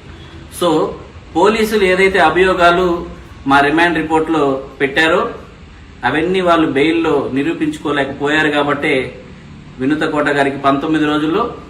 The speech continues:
సబ్సిక్వెంట్గా కస్టడీ పిటిషన్ అని వేశారు. దాని తర్వాత కేసు ట్రాన్స్‌ఫర్ కావాలని చెప్పి వేసి అడ్డుపెట్టి, మాకు బెయిల్ రానికుండా చేసి, ఆరు నెలలు మినిమంలో మినిమం మాకు బెయిల్ రానికుండా చేయాలని విశ్వ ప్రయత్నాలు చేసినా,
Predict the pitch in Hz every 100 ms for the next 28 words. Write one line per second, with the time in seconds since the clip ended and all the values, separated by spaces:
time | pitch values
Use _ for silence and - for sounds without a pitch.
0 | - 147 - 190 - 175 160 139 - -
1 | - - - - - - - - 139 139
2 | 175 160 156 156 156 156 147 147 147 165
3 | 160 190 - - - - - - 110 151
4 | 156 160 160 - 151 - - - - 165
5 | 202 196 170 170 170 170 156 156 156 156
6 | 147 147 143 156 147 147 147 143 123 131
7 | - - - 117 - 156 151 - 151 135
8 | 131 - - - 120 131 139 120 135 160
9 | 151 147 143 147 143 139 135 139 - 131
10 | 120 107 139 143 143 156 156 139 156 160
11 | 156 143 135 139 135 131 117 123 139 135
12 | 135 131 127 127 131 127 123 123 123 -
13 | 131 127 127 143 127 - 123 131 139 160